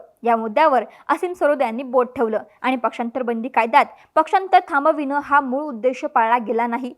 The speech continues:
यासोबतच एकनाथ शिंदेंचा लीडर म्हणून अपात्र असताना शिंदे गटाच्या आमदारांना अपात्र ठरवण्यात आले नाही, ही नार्वेकरांनी मोठी चूक लक्षात आणून दिली.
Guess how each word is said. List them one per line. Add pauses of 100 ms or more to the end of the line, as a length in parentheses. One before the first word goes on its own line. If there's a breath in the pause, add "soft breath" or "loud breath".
(260)
यासोबतच (200 loud breath)
एकनाथ
शिंदेंचा
लीडर
म्हणून (220 soft breath)
अपात्र
असताना
शिंदे
गटाच्या
आमदारांना
अपात्र
ठरवण्यात
आले
नाही, (300 soft breath)
ही
नार्वेकरांनी
मोठी
चूक (200)
लक्षात
आणून
दिली.